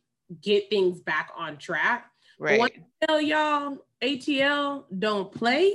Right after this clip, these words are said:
Speaker 2: Don't play.
Speaker 1: Ooh,
Speaker 2: Don't
Speaker 1: what they was
Speaker 2: play.
Speaker 1: not about to do was come out in them flats. That's what they wasn't gonna do. And you best have that outfit together. You better
Speaker 2: Listen. Yeah.
Speaker 1: you better have them, them shadows. Like, they were, like,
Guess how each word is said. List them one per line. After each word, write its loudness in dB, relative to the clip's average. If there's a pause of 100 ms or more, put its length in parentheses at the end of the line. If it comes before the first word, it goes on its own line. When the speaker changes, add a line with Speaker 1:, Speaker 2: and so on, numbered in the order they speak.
Speaker 2:
Don't -8
play. 2 (180)
Speaker 1:
Ooh, 4 (240)
Speaker 2:
Don't 2
Speaker 1:
what 4
they 2
was 2
Speaker 2:
play. 0
Speaker 1:
not 6
about 4
to 2
do 6
was 2
come 2
out 6
in 0
them -2
flats. -2 (100)
That's 2
what 0
they 6
wasn't 4
gonna 2
do. 6
And 4
you 6
best 2
have 6
that 6
outfit 2
together. 0 (260)
You -6 (120)
better - (120)
Speaker 2:
Listen. -2 (460)
Yeah. 2
Speaker 1:
you 4
better 0
have 4
them, 0
them 0
shadows. 0
Like, -2
they 0
were, -2
like, -2